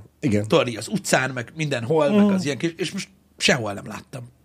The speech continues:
Speaker 2: Sehol nem láttam.
Speaker 1: Én nem tudom, vagy két évvel ezelőtt egy papírírószerboltba mentem be, és csodálkoztam rá, jé, itt van. És
Speaker 2: Mhm.
Speaker 1: úgy voltam, hogy na majd veszek.
Speaker 2: Mhm.
Speaker 1: Azóta sem men-, se jutottam el papírírószerboltba, úgyhogy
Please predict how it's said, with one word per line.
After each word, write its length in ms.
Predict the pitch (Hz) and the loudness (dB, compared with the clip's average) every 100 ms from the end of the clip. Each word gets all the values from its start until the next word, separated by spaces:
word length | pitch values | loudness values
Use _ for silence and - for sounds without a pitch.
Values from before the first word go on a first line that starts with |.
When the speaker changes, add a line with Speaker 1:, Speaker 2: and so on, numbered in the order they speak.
| _ _ _ _ _ _ _ _ _ _ _ _ _ _ _ _ _ _ - | _ _ _ _ _ _ _ _ _ _ _ _ _ _ _ _ _ _ -10
Speaker 2:
Sehol 280 | - 165 120 | 0 2 2
nem 100 | 110 | -2
láttam. 300 | 120 123 - 131 - _ | -10 -12 -12 -14 -16 _
Speaker 1:
Én 120 | 151 | 6
nem 120 | 156 | 6
tudom, 240 | 120 120 120 | 8 8 8
vagy 140 | 113 | 8
két 240 | 156 131 | 8 8
évvel 180 | 117 113 | 8 8
ezelőtt 440 | 107 110 107 101 123 | 8 8 6 4 2
egy 320 | 110 101 - - | 2 0 -12 2
papírírószerboltba 1120 | 156 - 113 101 101 101 120 101 104 107 107 | 4 6 6 6 2 2 2 4 4 6 6
mentem 380 | 110 107 113 113 | 6 6 4 8
be, 180 | 143 165 | 8 6
és 140 | 113 | 2
csodálkoztam 580 | - 135 110 123 110 120 | 4 6 6 4 2 4
rá, 140 | 120 101 | 4 4
jé, 300 | 151 233 233 | 4 6 6
itt 240 | 196 110 98 | 4 0 -2
van. 300 | 82 87 - - - - | -4 -6 -10 -16 -20 -4
És 160 | - 147 | 4 8
Speaker 2:
Mhm. 80 | 170 | 10
Speaker 1:
úgy 60 | 131 | 10
voltam, 260 | 117 139 | 8 10
hogy 180 | 135 113 | 8 8
na 100 | 135 | 8
majd 160 | 123 104 | 8 8
veszek. 380 | 95 87 - - | 6 2 -8 -8
Speaker 2:
Mhm. 180 | 147 131 135 123 - | -4 -2 -4 -8 2
Speaker 1:
Azóta 360 | 127 113 98 | 6 6 4
sem 160 | 104 113 | 2 4
men-, 340 | 104 104 110 101 | 4 4 0 -2
se 380 | 123 110 101 - | -2 0 -2 -4
jutottam 400 | 113 104 - 101 | -2 -2 0 0
el 120 | - | 0
papírírószerboltba, 960 | 131 131 185 160 127 - 113 107 98 101 | 0 2 2 2 0 0 0 0 0 0
úgyhogy 300 | 95 101 | -2 -2